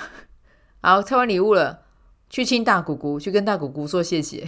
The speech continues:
<laughs> 然后我姐整个傻眼，我姐说，“啊，不是说好圣诞礼物是圣诞老公公送的吗？为什么过来亲我呢？”然后我就说，“算了啦，反正就是你真的送太多了，圣诞老公公不会送这么多礼物，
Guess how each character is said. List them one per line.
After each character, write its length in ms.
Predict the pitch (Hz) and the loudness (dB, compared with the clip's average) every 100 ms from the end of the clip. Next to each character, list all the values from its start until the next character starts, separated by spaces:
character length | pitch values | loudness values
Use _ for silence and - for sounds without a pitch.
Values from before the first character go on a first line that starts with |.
| - - | -12 -12
<laughs> 140 | - | -2
然 100 | 190 | -2
后 80 | 190 | 0
我 60 | |
姐 160 | 175 180 | -2 -2
整 120 | 165 | -4
个 80 | 139 | -6
傻 280 | 135 117 139 | -6 -4 -4
眼， 240 | 143 143 - - - | -6 -8 -14 -20 -8
我 140 | 190 | -6
姐 140 | 185 156 | -4 -2
说 200 | 190 196 - _ | -2 -4 -14 _
，“啊， 100 | 233 | -16
不 100 | 202 | -6
是 120 | 214 | -4
说 160 | 202 208 | 0 0
好 120 | 160 | 0
圣 160 | 175 185 | -2 -2
诞 120 | 185 | -2
礼 120 | 147 | -2
物 100 | 160 | -4
是 120 | 165 | -6
圣 180 | 165 170 | -6 -4
诞 100 | 165 | -2
老 80 | 143 | -2
公 140 | 139 | -2
公 160 | 139 147 | -4 -6
送 160 | 165 139 | -4 -6
的 80 | |
吗？ 160 | 127 123 | -6 -4
为 100 | 175 | -4
什 80 | 160 | -4
么 100 | 139 | -4
过 140 | 156 | -2
来 100 | 135 | -2
亲 280 | 135 147 151 | -4 -6 -4
我 160 | 143 143 | -6 -8
呢？” 120 | - 165 - - - - - | -10 -10 -10 -20 -20 -20 -16
然 40 | - | -10
后 80 | |
我 80 | 156 | -10
就 100 | 147 | -10
说 160 | 147 160 | -8 -8
，“算 180 | 165 143 | -8 -8
了 120 | 127 | -10
啦， 200 | - 151 | -14 -16
反 120 | - | -14
正 160 | 139 165 | -10 -8
就 120 | 156 | -6
是 200 | 151 156 | -6 -6
你 120 | 143 143 | -6 -6
真 100 | 175 | -4
的 80 | |
送 160 | 156 160 | -4 -4
太 160 | 170 139 | -2 -2
多 200 | 131 131 | -4 -6
了， 80 | |
圣 120 | 127 165 | -6 -4
诞 120 | 151 | -4
老 80 | 135 | -4
公 160 | 139 | -6
公 100 | 135 | -8
不 100 | 139 | -6
会 60 | 139 | -6
送 180 | 143 135 | -6 -8
这 120 | 131 | -8
么 60 | |
多 140 | 131 131 | -8 -10
礼 200 | 123 - | -10 -14
物， 180 | - - | -16 -18